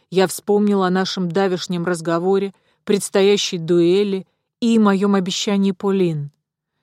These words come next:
"Я вижу, что я не кстати", заметил С, с тревогой вглядываясь в мое лицо. "Напротив, как нельзя кстати", отвечал я спокойно. "Чтобы меня раздавить,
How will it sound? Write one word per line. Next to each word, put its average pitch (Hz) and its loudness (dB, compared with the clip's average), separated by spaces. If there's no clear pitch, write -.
"Я 170 -2
вижу, 165 -6
что - -10
я 165 -6
не 160 -6
кстати", 156 -8
заметил 180 0
С, 196 -2
с - -14
тревогой 202 2
вглядываясь 180 -2
в 180 -8
мое 175 -2
лицо. 160 -6
"Напротив, 175 -2
как 220 2
нельзя 190 2
кстати", 147 -10
отвечал 170 -6
я 160 -4
спокойно. 151 -12
"Чтобы 180 0
меня 175 2
раздавить, 165 -4